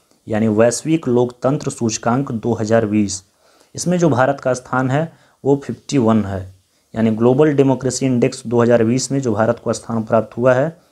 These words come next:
वो है इक्यावनवाँ। इसी क्रम में जो हमारा अगला महत्वपूर्ण इंडेक्स है,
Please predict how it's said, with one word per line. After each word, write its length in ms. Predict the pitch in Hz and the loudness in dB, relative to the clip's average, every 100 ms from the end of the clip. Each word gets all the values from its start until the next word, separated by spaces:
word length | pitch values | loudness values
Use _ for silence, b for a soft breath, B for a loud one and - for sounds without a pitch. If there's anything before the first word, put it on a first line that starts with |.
| b | b
वो 180 | 110 123 | -2 0
है 220 | 117 143 - | 2 0 -2
इक्यावनवाँ। 880 | 117 _ 113 110 104 104 95 92 _ _ _ _ _ _ _ _ _ _ _ _ _ _ _ _ _ _ - | -8 _ 0 2 2 0 -4 -10 _ _ _ _ _ _ _ _ _ _ _ _ _ _ _ _ _ _ -8
इसी 200 | - 165 | 0 2
क्रम 200 | 165 165 | 4 4
में 180 | 170 | 2
जो 100 | 156 | 2
हमारा 240 | 131 131 131 | 2 4 2
अगला 300 | 127 135 160 | 0 2 2
महत्वपूर्ण 580 | 147 139 139 139 131 120 | 2 0 -4 -2 0 4
इंडेक्स 380 | 117 113 - | 4 2 0
है, 240 | 127 151 | -2 -2